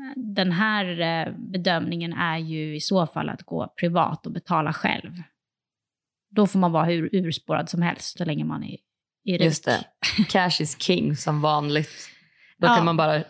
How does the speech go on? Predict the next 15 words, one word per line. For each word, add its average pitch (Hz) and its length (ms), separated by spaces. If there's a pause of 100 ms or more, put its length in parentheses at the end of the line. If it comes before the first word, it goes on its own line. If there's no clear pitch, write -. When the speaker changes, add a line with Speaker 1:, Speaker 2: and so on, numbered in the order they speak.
(320)
Speaker 2:
köpa 160 600
sig 165 440 (580)
förbi 160 460
kanske. 165 320
Man 160 100
kanske 180 180
inte 156 120
ens 160 100
Speaker 1:
Mm. 110 60
Speaker 2:
behöver 151 160
göra 151 260
det 180 80
här. - 120
Bara, - 160
men - 200